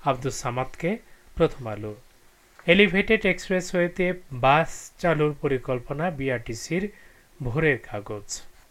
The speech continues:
কলকাতার পত্রপত্রিকার শিরোনাম, এবার প্রাইম মিনিস্টার অব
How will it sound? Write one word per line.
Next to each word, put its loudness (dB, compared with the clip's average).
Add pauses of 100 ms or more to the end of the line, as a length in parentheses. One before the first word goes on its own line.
(380)
কলকাতার 6
পত্রপত্রিকার 0
শিরোনাম, -6 (500)
এবার 8
প্রাইম 8
মিনিস্টার 4
অব 4